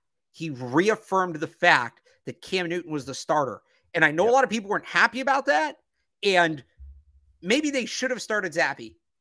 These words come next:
Speaker 1: or, or maybe they should have started Stidham.
Speaker 2: Stidham.
Speaker 1: I don't think they should have, 'cause I, I saw enough from him in, in those relief appearances. But I'll,
Speaker 2: Sure.
Speaker 1: I'll say th-, I'll say this. Whether you think Cam should have been the starter or not,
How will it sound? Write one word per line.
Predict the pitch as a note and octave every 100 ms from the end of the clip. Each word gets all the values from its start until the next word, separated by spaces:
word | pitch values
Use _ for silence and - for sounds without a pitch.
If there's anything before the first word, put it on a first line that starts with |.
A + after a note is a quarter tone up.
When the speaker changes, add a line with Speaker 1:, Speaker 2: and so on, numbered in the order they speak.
| -
Speaker 1:
or, | G3
or | G3
maybe | A#3 D4
they | A3+
should | - A3+
have | A3
started | - A3 G3+ F3
Stidham. | D#3+ - E3
Speaker 2:
Stidham. | - G3
Speaker 1:
I | C4+
don't | D4+
think | C#4+ C4
they | A#3
should | - F3+
have, | A2+ _ _ _ -
'cause | F3+
I, | G3 G3+
I | F#3
saw | G#3 - C4+
enough | A#3 G#3+ -
from | F#3
him | D3+ B2 G2+ _ _ _
in, | E3 F3
in | F3+ F3+
those | F#3+ D#3+
relief | F3+ F3 D#3+
appearances. | E3+ D#3+ C#3+ A#2+ G2+ _ _ _ _
But | G3+
I'll, | F#3+
Speaker 2:
Sure. | F#3
Speaker 1:
I'll |
say | E3 A#3+ B3+
th-, | F3+ F#3 F3
I'll | F3
say | - A#3
this. | F3+ F#3+ G#2+ - - _ _ _ _ _ _ _ _ _ _ _ -
Whether | G3+
you | G3+
think | F3 D4 -
Cam | - A#3 B3
should | -
have | A#3
been | G3+
the | G#3+
starter | - G#3+ G#3 F3
or |
not, | C3+ D3 G#3